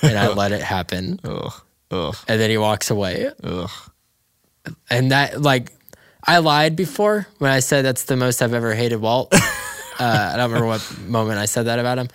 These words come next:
Speaker 1: But this, oh, when, when he kills Mike,
Speaker 2: Yeah.
Speaker 1: this is the moment you most hate Walt.
Speaker 2: Yeah. Oh.
Speaker 1: 'Cause it's like, you didn't need to do that, Walt.
Speaker 2: Yep. Yep. Just piling it on,
Speaker 1: That's,
Speaker 2: Jesse.
Speaker 1: and that's the secret he was gonna, uh,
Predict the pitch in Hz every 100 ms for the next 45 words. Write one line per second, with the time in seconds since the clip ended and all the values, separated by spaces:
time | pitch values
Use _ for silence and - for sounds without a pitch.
0 | - _ - 127 151 139 160 131 120 117
1 | 104 120 113 101 110 110 110 - - 107
2 | 147 143 147 135 127 123 107 110 110 90
3 | 110 101 - 104 78 78 62 - - -
4 | - - - 135 - - _ _ - 208
5 | 208 208 190 156 190 147 185 180 185 175
6 | 160 151 220 196 120 113 123 120 - _
7 | _ 127 113 - _ _ 110 113 - _
8 | _ _ _ 120 110 110 110 107 104 98
9 | 98 135 156 147 143 95 147 151 156 165
10 | - 170 151 - 151 151 127 135 131 120
11 | 127 123 120 113 110 - _ _ _ -
12 | 107 98 90 87